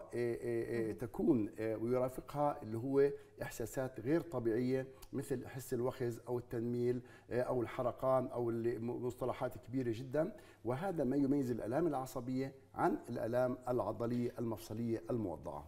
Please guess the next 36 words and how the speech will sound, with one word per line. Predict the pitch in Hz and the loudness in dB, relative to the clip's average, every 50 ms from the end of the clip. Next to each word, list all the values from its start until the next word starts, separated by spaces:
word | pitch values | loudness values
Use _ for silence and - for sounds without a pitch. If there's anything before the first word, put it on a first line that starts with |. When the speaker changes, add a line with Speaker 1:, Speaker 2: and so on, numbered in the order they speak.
| - - | -10 -8
Speaker 2:
يعني | 196 180 185 202 | -6 -6 -6 -6
ممكن | 220 208 - 208 208 | -6 -6 -6 -6 -6
نحكي | 214 - - 214 | -8 -8 -8 -8
دكتور | 196 190 - 233 208 196 | -8 -8 -8 -8 -8 -8
إن | 175 175 | -8 -8
الآلام | - - 165 170 170 | -8 -6 -6 -6 -6
العضلية | 175 165 165 160 160 156 165 160 | -6 -6 -8 -8 -8 -8 -8 -8
بتكون | 151 156 - - - 175 165 | -8 -10 -12 -12 -12 -14 -10
فقط | 156 202 - - 285 - - - | -10 -10 -10 -10 -12 -14 -12 -12
مختصة | 214 - - - 196 175 - - 175 | -12 -12 -10 -10 -10 -10 -10 -14 -16
في | 156 - 165 | -12 -10 -8
منطقة | 165 160 160 - 170 - - 165 | -8 -8 -8 -10 -12 -14 -12 -10
معينة، | 156 143 131 131 139 151 151 151 151 151 | -10 -10 -10 -10 -12 -12 -12 -10 -10 -12
أو | 151 - 156 | -12 -10 -12
ممكن | 147 151 151 156 - - 151 147 | -12 -12 -12 -14 -12 -12 -12 -12
خلال | 143 - 160 151 147 143 - - - | -14 -12 -12 -10 -10 -10 -12 -14 -16
مثلًا | 151 - 147 147 - | -16 -14 -12 -12 -12
أخذ | 147 - - - 139 | -14 -16 -18 -18 -18
مسكنة | - - 156 - - - 151 147 147 - - | -16 -16 -16 -16 -14 -14 -14 -14 -14 -14 -12
روك؟ | 156 156 - - - - - | -12 -12 -12 -16 -20 -16 -14
إيش | 294 - - - | -14 -14 -12 -14
بالضبط؟ | 165 156 - - 160 - - - | -16 -16 -14 -14 -16 -16 -14 -14
يعني | 156 147 147 151 156 - | -12 -12 -12 -14 -14 -16
نتحدث | 185 - - - - - | -16 -18 -16 -14 -14 -14
أكثر | - - - 156 | -14 -14 -14 -14
عن | 127 131 | -14 -12
الآلام | 131 135 147 139 | -12 -12 -12 -12
العضلية | 143 135 123 131 135 139 143 156 175 185 | -12 -12 -12 -12 -12 -12 -12 -10 -10 -12
بشكل | 165 165 - 175 - 139 | -12 -12 -14 -14 -14 -14
تفصيلي. | - - - - 120 - | -16 -16 -8 -2 0 2
Speaker 1:
الآلام | - 165 196 208 | 4 4 4 6
العضلية | 185 156 139 117 143 143 156 165 165 160 147 127 | 6 6 6 6 6 4 6 8 8 6 6 6
هي | 156 143 143 139 135 - - - | 4 6 8 8 6 6 4 0
ميزتها | 110 127 131 120 113 156 - - - 139 - - | 0 2 2 2 2 0 -4 -4 -6 -8 -6 -4
آلام | 107 117 117 104 101 | -4 -4 -4 -2 -4
موضعية. | 101 90 87 78 85 76 80 80 76 | -4 -6 -6 -8 -8 -8 -8 -8 -10